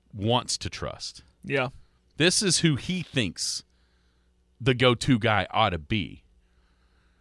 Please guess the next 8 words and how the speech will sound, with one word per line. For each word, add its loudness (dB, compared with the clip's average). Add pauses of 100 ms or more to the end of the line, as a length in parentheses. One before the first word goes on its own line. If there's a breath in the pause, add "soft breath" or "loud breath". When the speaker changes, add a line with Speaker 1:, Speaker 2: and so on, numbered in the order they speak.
(240)
Speaker 1:
And -4
Christian 0
Watson's 0
now 4
made 2
some -2
plays -2
to 0